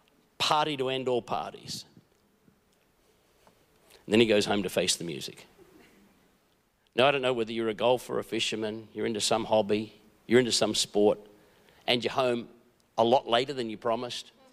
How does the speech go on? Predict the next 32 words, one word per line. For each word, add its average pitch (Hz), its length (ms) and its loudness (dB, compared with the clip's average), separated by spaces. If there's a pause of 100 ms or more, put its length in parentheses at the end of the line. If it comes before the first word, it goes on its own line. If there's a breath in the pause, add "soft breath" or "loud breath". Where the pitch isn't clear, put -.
(240)
Now, 120 80 2
this 147 100 2
has 147 80 -4
never 127 180 0
happened 123 280 -2
to 104 60 -10
me, 110 100 -6
but 113 140 -2
I 127 160 0
know 113 200 -4
someone 127 340 -4
that 196 100 -6
has. 110 300 -4 (2000 loud breath)
And 165 160 6
you 165 80 6
walk 175 260 6
in 175 160 2
the 160 80 -2
door 170 540 2
and 160 120 0
the 143 60 0
temperature 160 540 -2 (120)
instantly 175 460 0
drops 143 320 2
twenty 147 340 -2
degrees. 139 580 0 (2500 soft breath)
Spare 165 280 2
a - 20 4
thought 180 240 4
for 120 80 -6
this 110 240 -4
man. 92 220 -6